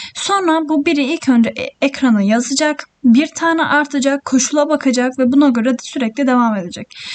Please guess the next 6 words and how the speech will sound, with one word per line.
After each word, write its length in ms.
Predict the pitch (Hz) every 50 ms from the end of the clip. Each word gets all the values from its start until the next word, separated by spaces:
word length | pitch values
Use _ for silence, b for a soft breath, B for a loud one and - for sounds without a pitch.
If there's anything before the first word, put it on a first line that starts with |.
| B B B
Şimdi 260 | - - - 359 349
hemen 260 | 359 349 349 349 339
çalıştıralım 760 | 330 - 339 349 339 - - 320 285 254 226 233 247 294 - - -
ve 120 | 269 285 277
kontrol 440 | - 294 294 285 277 277 302 294
edelim. 540 | 269 247 208 208 202 196 208 214 247 294 311